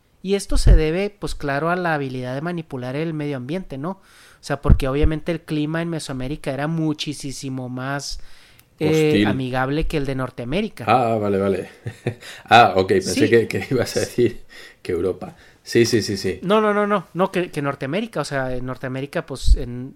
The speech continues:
Speaker 1: han sido muy famosos, pues, más bien por los desiertos y cosas así, una cuestión más árida, incluso en México, porque en México cuando llegaron los españoles, los españoles tardaron poquito más en conquistar el norte de México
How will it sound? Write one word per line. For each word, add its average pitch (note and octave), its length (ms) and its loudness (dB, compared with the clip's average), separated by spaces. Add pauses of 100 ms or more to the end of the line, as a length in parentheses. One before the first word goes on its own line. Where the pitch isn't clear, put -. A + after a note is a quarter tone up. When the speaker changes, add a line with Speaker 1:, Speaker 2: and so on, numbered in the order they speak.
Speaker 1:
han C3 160 -10
sido D3 260 -4
muy D3+ 140 -4
famosos, D3 460 0
pues, - 200 -4 (140)
más C3 220 -6
bien C3+ 100 -8
por D3 180 -6
los C#3+ 140 -4
desiertos C#3 720 -4
y C3 80 0
cosas C3 360 -8
así, D#3 360 -6 (640)
una C#3+ 220 -4
cuestión C#3+ 340 -6
más C#3+ 220 -2
árida, D3 320 0
incluso D3 340 -4
en F#3 80 -2
México, E3 460 -6
porque C#3 240 4
en C3 80 -6
México F#3 400 -8
cuando D3 340 -4
llegaron B2+ 460 -6
los F#3+ 140 -12
españoles, C#3 640 -6 (580)
los D3+ 160 -2
españoles D3 460 8
tardaron C#3+ 400 -4
poquito - 440 -4
más E3 320 -6
en G3 220 -8
conquistar C3+ 540 -10
el D#3 180 -6
norte E3 320 -6
de E3+ 100 -4
México F3 540 -8